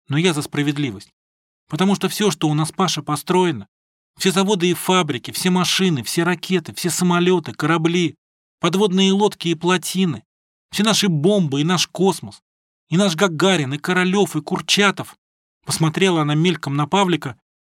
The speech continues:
но у него и прыщичек на лице не колыхнулся. «Всё за счёт деревни.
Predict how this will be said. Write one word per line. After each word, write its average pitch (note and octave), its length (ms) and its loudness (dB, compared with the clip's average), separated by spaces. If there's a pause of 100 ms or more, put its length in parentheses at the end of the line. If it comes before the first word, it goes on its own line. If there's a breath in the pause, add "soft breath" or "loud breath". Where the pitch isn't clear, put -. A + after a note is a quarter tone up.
(160)
но C#3 160 -2
у D3+ 60 2
него F3 240 2
и F3 80 0
прыщичек - 640 -4
на B2+ 80 -6
лице C3+ 280 -4
не A#2 100 -6
колыхнулся. A#2+ 680 -8 (600)
«Всё - 280 -2
за F3+ 140 2
счёт E3+ 240 -2
деревни. D3 460 0